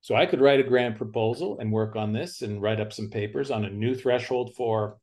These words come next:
you know, wireworm damage or some chewing insect on soybeans, but who would use it? You know,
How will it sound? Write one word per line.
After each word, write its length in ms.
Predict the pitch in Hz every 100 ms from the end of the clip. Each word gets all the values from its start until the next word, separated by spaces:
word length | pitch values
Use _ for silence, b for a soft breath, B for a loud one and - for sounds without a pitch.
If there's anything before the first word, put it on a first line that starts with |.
| _ -
you 140 | 123
know, 280 | 92 104 107
wireworm 580 | 95 110 113 113 113 110
damage 560 | 110 113 113 113 107
or 200 | 98 92 b b b _
some 280 | - 117 107
chewing 380 | - 135 131 123
insect 560 | 117 113 123 120 113
on 100 | 107
soybeans, 800 | 104 - 117 117 117 113 113 110 _ _ _ _ _ _ _ _ _ _
but 140 | 151
who 140 | 131 147
would 160 | 135
use 260 | 135 285 -
it? 120 | - - _ _ _ _ _ _ _ _ _ _ _ _ _ _ _ _ _ _ _ _ _ _
You 120 | 131
know, 220 | 104 110